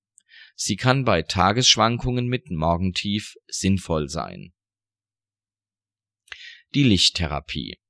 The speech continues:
Sie ist zur Behandlung saisonaler Depressionen geeignet. Und die Elektrokrampftherapie.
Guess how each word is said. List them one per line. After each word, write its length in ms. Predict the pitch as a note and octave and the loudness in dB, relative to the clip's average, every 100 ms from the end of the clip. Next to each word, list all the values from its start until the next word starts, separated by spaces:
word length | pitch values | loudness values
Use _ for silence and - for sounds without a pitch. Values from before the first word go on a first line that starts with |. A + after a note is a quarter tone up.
| _ _ _ _ | _ _ _ _
Sie 240 | - C3 | 0 2
ist 200 | B2+ - | 2 0
zur 100 | C#3+ | 0
Behandlung 560 | B2 G#2 G2 G#2 A#2 A#2+ | 0 0 0 0 -2 -2
saisonaler 680 | A2+ A2 A#2+ F#2 E2 F#2 | -2 0 0 0 0 0
Depressionen 800 | F#2+ G2+ - A2+ - G2 F#2 F2+ | -2 -4 -2 -2 2 2 2 0
geeignet. 760 | D#2+ A1+ B1+ C#2 - G#1+ - - _ _ _ _ _ _ _ - - _ | -2 -6 -8 -10 -12 -12 -12 -14 _ _ _ _ _ _ _ -20 -20 _
Und 500 | - C#3+ E3+ - - | 4 4 4 -4 -2
die 220 | A2+ - | -2 0
Elektrokrampftherapie. 1500 | G#2+ F#2+ - A#2+ A2+ G2 A2 A#2 - F2 C#2 - - A#1+ G1+ | 2 0 0 -4 0 2 2 0 -2 -4 -4 -8 -8 -10 -12